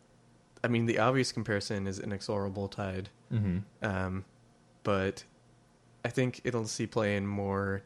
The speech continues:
Speaker 1: decks than just, uh, I mean, okay. I think it'll see play in Planeswalker decks
Speaker 2: Mm-hmm.
Speaker 1: because Planeswalkers are non-creature <laughs> spells.
Speaker 2: Yeah.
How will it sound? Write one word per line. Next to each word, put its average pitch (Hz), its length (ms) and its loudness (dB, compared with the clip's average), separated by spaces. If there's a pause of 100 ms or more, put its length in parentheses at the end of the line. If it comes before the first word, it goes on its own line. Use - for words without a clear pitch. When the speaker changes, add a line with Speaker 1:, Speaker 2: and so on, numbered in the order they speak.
Speaker 1:
decks - 360 -4
than 104 380 -6
just, - 520 -8 (600)
uh, 98 260 -2 (400)
I 135 80 8
mean, 135 180 6
okay. 113 420 4
I 131 80 8
think 190 180 6
it'll 185 140 8
see 170 160 0
play 143 400 6
in 113 280 2
Planeswalker 107 500 2
decks 92 380 -2 (100)
Speaker 2:
Mm-hmm. 98 220 2 (520)
Speaker 1:
because 117 260 2
Planeswalkers 110 640 2
are 101 260 2 (120)
non-creature 107 540 -2
<laughs> - 80 -4
spells. - 500 0
Speaker 2:
Yeah. 92 280 8